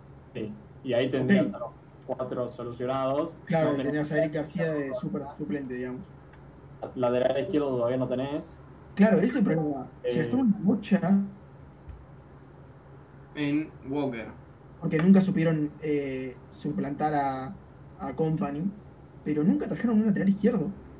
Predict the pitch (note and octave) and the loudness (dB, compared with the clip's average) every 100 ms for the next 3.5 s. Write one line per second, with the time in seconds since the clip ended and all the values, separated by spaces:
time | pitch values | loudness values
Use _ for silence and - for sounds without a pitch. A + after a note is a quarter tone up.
0 | - - - - - G#3+ G#3 F#3 D3+ - | -18 -20 -20 -8 4 6 6 4 0 0
1 | E3 G3+ G3 G#3+ G3+ F#3+ F3 D3+ D#3+ D#3 | 6 6 8 6 6 6 4 2 0 0
2 | D3 C#3 - E3 - G#3+ B3+ G3+ E3+ D3 | -2 -4 -2 -2 4 4 4 4 2 2
3 | C#3+ D#3 G3 A3 - | 0 6 6 6 0